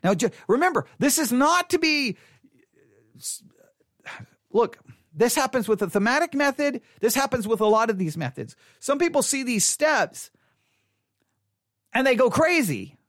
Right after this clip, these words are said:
right? Because they're thinking, "Oh, I've gotta do," no, no, no, no. This is just, you're grabbing your Bible or your, or, or the Blue Letter Bible app, wherever you're looking your references, and you just like, you look at the reference, you just say, "Read chapter"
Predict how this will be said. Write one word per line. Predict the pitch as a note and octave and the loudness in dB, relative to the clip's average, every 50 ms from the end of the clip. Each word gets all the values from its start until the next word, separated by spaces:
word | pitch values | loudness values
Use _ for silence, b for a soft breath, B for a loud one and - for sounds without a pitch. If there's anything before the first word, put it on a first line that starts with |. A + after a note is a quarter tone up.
| _ | _
right? | - G#3 A#3 A#3+ A#3 - - - | 0 0 2 0 0 -6 -6 -4
Because | E3 G3 F#3 B3 A#3 G3 | -4 -2 0 0 0 2
they're | A#3 A3+ G3 | 2 0 2
thinking, | A3 G#3+ F3+ F#3+ B3+ | 0 0 0 0 2
"Oh, | C4 C#4 B3+ | 2 2 4
I've | G#3 G#3 B3 | 2 2 0
gotta | A3 B3 A#3+ A#3 | 0 0 0 0
do," | F#3+ A#3 A3+ - | 0 -2 -6 -6
no, | G3 B3+ D4+ D#4 | -2 -2 0 0
no, | D4+ D4 | 0 0
no, | C#4+ C#4+ C4 | 0 0 -2
no. | F3 b b b b | -2 b b b b
This | - D4 D4+ - | 0 0 0 0
is | D#4+ B3 | -4 -8
just, | - B3 A3+ F#3+ - | -4 -4 -4 -4 -4
you're | F#3+ E3 | -8 -8
grabbing | D3 F#3+ A#3 C4+ C4 C#4 B3+ A3+ | -6 -4 -4 -2 -2 -4 -4 -4
your | G#3 G3 | -4 -2
Bible | D#3+ A3 A3+ B3+ C4+ C4+ C4+ C#4+ C4+ C4 B3+ _ _ _ _ _ _ | -2 0 0 2 0 0 -2 -4 -8 -8 -12 _ _ _ _ _ _
or | F3+ F#3+ | -4 -4
your, | F#3 F#3+ G3+ G3 F#3 - | -4 -4 -6 -8 -6 -4
or, | F3 F#3 F3 F3+ | -4 -2 0 0
or | F3 | 0
the | E3+ F3+ | 0 -2
Blue | D3+ B2 B3 C#4+ C#4+ | -2 -2 -2 -2 0
Letter | C#4 C#4 C4 C4 | 0 0 0 0
Bible | G3 B3 A#3 B3 A#3 A3+ | 0 0 0 0 2 0
app, | A#3+ B3 B3 G#3+ | 0 0 0 0
wherever | A3 A#3+ A3+ A3+ | 0 0 0 0
you're | A#3 A3+ | -2 0
looking | A3 A#3 A3+ A3+ A3+ G#3+ | 0 0 -2 -2 -6 -6
your | G3+ G3 | -4 -4
references, | G3 A3 A#3 - C4 A#3+ - G#3+ F#3+ - - | -4 -4 -4 -6 -10 -10 -10 -10 -10 -8 -4
and | G3 G#3 | -2 0
you | G#3 G#3 | 0 0
just | F#3+ F#3 A3 G3 - | 0 -2 -4 -4 -2
like, | G#3 F#3+ F3+ D#3+ - b b b b | -2 -2 -2 -2 -6 b b b b
you | - E3+ | 0 2
look | G3 A#3 - | 2 2 0
at | C4 - | -2 -2
the | G#3+ | 0
reference, | G3 A3+ A#3+ A3 B3+ B3 G3 - | 0 0 0 0 -2 -4 -6 -6
you | F#3 | -4
just | D#3+ G3+ - | -2 -2 0
say, | G#3+ F#3 | 0 -2
"Read | D#3+ D#3+ G#3 A3+ G#3 | -2 -2 -4 -4 -4
chapter" | - A3 G#3+ G#3+ G3+ A3+ - - C4 C4+ C4 | -2 0 0 0 0 -2 -4 -10 -12 -12 -14